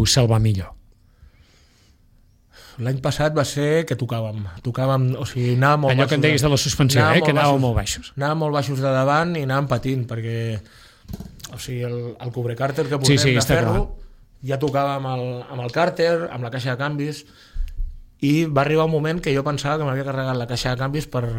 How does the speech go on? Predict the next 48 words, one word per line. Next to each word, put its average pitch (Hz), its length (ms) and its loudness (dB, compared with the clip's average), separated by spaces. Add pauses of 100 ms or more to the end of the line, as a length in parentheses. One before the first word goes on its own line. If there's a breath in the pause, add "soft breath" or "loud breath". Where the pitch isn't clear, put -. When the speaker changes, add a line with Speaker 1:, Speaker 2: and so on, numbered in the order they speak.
(160)
Speaker 2:
per 123 140 -6
rossament, 127 560 -4 (880 soft breath)
i 123 160 -2
no, 123 240 4
no, 120 140 -2 (180)
el, 104 160 -8 (160)
vam 127 240 0
parar, 139 300 2
vam 123 100 2
Speaker 1:
Ahà. 104 80 2
Speaker 2:
parar 135 160 4
amb 143 80 -2
una 143 80 0
benzinera 139 640 0 (500 loud breath)
que 127 80 0
tenia 120 260 0
una 127 160 0
fosa, 156 300 0
com 110 320 -4
Speaker 1:
Sí, 101 160 -6
Speaker 2:
l'antigament 123 320 4
Speaker 1:
sí, 127 140 4
Speaker 2:
hi - 20 6
havia 131 80 6
Speaker 1:
sí, 127 160 4
Speaker 2:
els 123 80 2
Speaker 1:
sí, - 80 2
Speaker 2:
tallers, - 160 6
Speaker 1:
sí. 135 220 2 (680 soft breath)
Speaker 2:
i 143 60 4 (1500)
tirats 131 240 -2
per 143 160 -2
sota 151 240 0
vam 135 160 0
veure 135 160 2
que 123 80 -2
no, 120 240 -2
que, 113 120 -4 (200)
que 120 160 -4
no 131 160 2
perdíem 135 320 2
la 127 80 -2
caixa 131 220 -2
de 135 80 0
Speaker 1:
D'acord. - 100 2
Speaker 2:
canvis, 175 220 0
però 123 160 0
ens, - 160 -6